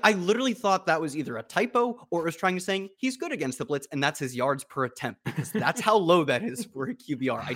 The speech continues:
just couldn't understand it. But yeah, he's massively struggled against the blitz. Like you said, the Dolphins, I think they ran, they, like, blitzed, like, eight defenders or something on, like, thirty-five <laughs> plays or something insane. It was absolutely nuts. So they, like, teams have figured out what he struggles with.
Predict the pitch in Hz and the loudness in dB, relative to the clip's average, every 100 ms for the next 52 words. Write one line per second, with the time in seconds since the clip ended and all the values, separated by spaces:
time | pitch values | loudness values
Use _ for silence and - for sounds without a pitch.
0 | - 147 - - 135 123 127 135 156 190 | -4 -4 -6 -6 -8 -6 -6 -6 -4 -2
1 | 127 120 - 160 - 269 - 156 156 180 | -2 -4 -8 -8 0 2 2 -2 -4 -4
2 | 214 196 185 180 175 165 170 - 135 139 | -4 -6 -4 -2 -2 -2 -4 -6 -2 -2
3 | 151 151 151 175 135 135 180 208 - 143 | -2 -4 -4 -4 -4 -4 -4 -4 -6 -8
4 | 233 165 135 139 131 - _ _ 131 127 | -6 -4 -2 0 -2 -4 _ _ -2 -2
5 | 123 123 131 - - _ - 107 127 131 | -4 -4 -4 -4 -14 _ -20 -12 -10 -10
6 | 127 135 135 127 131 131 123 - 117 110 | -6 -4 -4 -6 -4 -2 -2 -2 -2 -2
7 | 113 113 104 - - 107 117 117 110 135 | -4 -8 -10 -12 -12 -8 -8 -4 -2 -2
8 | - 117 156 185 170 175 185 196 - 170 | -4 -8 -8 -8 -12 -10 -6 -4 -2 -2
9 | 220 202 190 202 - 185 190 165 135 127 | -2 -4 -6 -6 -8 -8 -6 -2 -2 -2
10 | - - 135 123 117 - - - - 185 | -6 -4 2 2 2 -6 -20 -10 2 4
11 | 190 185 - 247 247 240 202 190 190 185 | 4 2 -2 -2 0 -2 -2 0 2 2
12 | - 127 139 - 151 143 135 147 185 180 | 0 -2 -2 -2 -6 -4 -2 -2 -2 -2
13 | 196 | -2